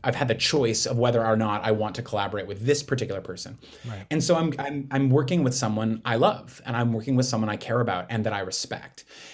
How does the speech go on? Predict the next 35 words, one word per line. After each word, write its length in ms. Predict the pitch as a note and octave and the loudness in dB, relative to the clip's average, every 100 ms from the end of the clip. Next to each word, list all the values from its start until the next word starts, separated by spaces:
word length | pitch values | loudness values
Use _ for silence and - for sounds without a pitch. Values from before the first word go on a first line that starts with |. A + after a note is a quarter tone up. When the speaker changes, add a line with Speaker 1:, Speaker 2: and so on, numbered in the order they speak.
| - - D3 | -20 -10 -2
Speaker 1:
And, 520 | D3 C3+ C3 B2+ - - _ _ | 0 4 2 2 -6 -18 _ _
you 180 | C#3+ B2+ | 2 4
know, 160 | A#2+ A#2+ | 4 0
I, 200 | C3+ C3 - | -4 -4 -4
I 80 | C3 | -2
think 200 | F3+ F3+ | 0 0
it 80 | - | 0
took 240 | D#3+ - | -4 0
me 80 | D#3 | 2
a 80 | A#2+ | 4
long 320 | A2+ A2 A2+ | 2 0 -2
time 480 | - B2 C#3+ G#2 - | -2 -2 -2 -2 -4
to 140 | B2+ | -2
really 380 | A2+ A#2 A2+ A#2+ | 0 0 0 -4
appreciate 880 | B2 - B2 B2 B2+ G2+ F#2 G2 - _ - _ - | -6 -4 -2 -2 -2 -4 -4 -8 -20 _ -20 _ -8
that 380 | A#2 A#2 A2 B2 | 0 2 0 0
when 180 | A#2+ A2+ | 0 2
you 80 | |
love 240 | A2+ B2 B2 | 2 2 4
someone 480 | - A#2 A#2 A2+ A2 | 2 2 2 0 -2
and 200 | A2+ G#2 | -2 -4
you 100 | G2 | -4
respect 480 | F#2+ - B2 B2+ | -6 -2 -4 -4
them, 400 | A2 F#2 F#2 G2+ - - - - _ | -8 -8 -10 -14 -18 -20 -20 -20 _
you 280 | A2 A#2+ C3+ | -2 2 2
have 320 | B2+ B2 B2 | 2 -2 0
to, 80 | B2 | 0
like, 300 | A#2 A2 - | 2 0 0
let 260 | G#2+ C#3 | -2 0
them 180 | D3 D3 | 0 0
win. 460 | G2 D#3 F3 - - C3 | 0 -2 -2 -8 -10 0
And 240 | B2+ B2+ | 4 4
that 200 | B2+ B2 | 4 4
doesn't 300 | C3+ D3 E3+ | 4 4 2
mean, 520 | C#3 C3 B2+ B2 B2 | 4 6 6 6 2